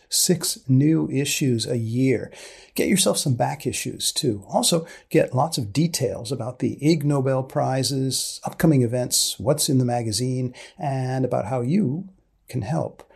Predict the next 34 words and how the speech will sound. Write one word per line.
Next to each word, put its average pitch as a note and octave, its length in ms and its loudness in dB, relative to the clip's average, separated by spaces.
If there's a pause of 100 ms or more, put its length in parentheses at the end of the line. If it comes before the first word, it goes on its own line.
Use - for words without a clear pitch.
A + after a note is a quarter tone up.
(160)
and A#2 120 -4
be B2+ 80 2
part D3+ 300 0
of A#2+ 100 0
it - 220 -14 (160)
via C3+ 220 4
our B2+ 280 -2
Patreon. C3+ 800 -8 (440)
All A#2+ 280 4
this C3 320 2
at C3+ 140 0
our C3+ 280 2
website, A#2+ 600 0
improbable C3 1120 -2
dot A2+ 280 -4 (340)
com. - 500 -8 (440)
It's E3 580 6
possible F3 680 0
that - 160 -6
Seth - 440 2
Glicksman C#3 760 0
is B2+ 220 0
the B2 240 -2
Improbable C#3 800 -2
production B2 560 -2
assistant. - 580 -2 (320)
Next B2+ 560 0
time C#3+ 420 0
on D#3+ 280 0
this D#3 220 2
podcast, C#3+ 720 -6
we'll C3 160 2
look C#3+ 240 -2
at B2+ 300 0